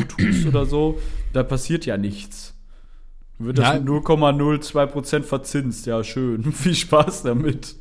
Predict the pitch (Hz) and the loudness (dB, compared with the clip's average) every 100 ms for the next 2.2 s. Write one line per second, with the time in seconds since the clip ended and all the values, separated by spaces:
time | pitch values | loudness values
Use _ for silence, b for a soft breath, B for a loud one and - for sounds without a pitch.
0 | B B 139 170 226 - 214 - 190 214 | B B 2 4 2 2 -2 0 -2 -2
1 | 202 208 196 190 202 190 143 147 226 - | -2 -4 -2 -2 -2 -2 -2 -2 -4 -6
2 | 233 262 | -8 -8